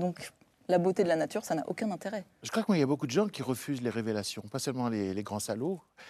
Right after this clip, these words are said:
Speaker 2: Euh, ce que je veux dire, c'est qu'on a tous l'occasion de, oui, la révélation de Cyrano de Bergerac, la révélation d'une belle musique, euh, la, la révélation de la beauté de la nature ou, ou de la présence de Dieu, enfin bref.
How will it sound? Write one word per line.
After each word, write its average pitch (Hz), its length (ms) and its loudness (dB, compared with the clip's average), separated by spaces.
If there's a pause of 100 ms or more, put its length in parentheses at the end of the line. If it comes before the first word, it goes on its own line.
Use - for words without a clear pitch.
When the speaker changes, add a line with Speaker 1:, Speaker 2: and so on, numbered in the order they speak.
(300)
Speaker 2:
Euh, 113 400 2
ce 107 100 -6
que 123 100 -6
je 113 80 -2
veux 110 60 0
dire, 151 220 -2
c'est 131 180 -2
qu'on 113 640 4
a 110 80 2
tous - 380 -2
l'occasion 127 500 -2
de, 113 260 -2
oui, 120 280 0
la 95 80 -2
révélation 104 480 -2
de 107 60 -6
Cyrano 104 260 -6
de 104 60 -4
Bergerac, 101 520 -2
la 110 60 -6
révélation 101 380 -6
d'une 110 120 -2
belle 101 180 -2
musique, 101 360 -4 (520)
euh, - 40 -18 (100)
la, 90 140 -6
la 80 100 -6
révélation 95 400 -2
de 98 60 -2
la 90 60 -2
beauté 92 240 -4
de 90 40 -4
la 90 100 -4
nature 110 520 -4
ou, 87 260 -8 (140)
ou 101 60 -10
de - 40 -14
la - 80 -10
présence 92 360 -8
de 90 100 -6
Dieu, 117 220 2
enfin 92 180 -10
bref. 139 220 0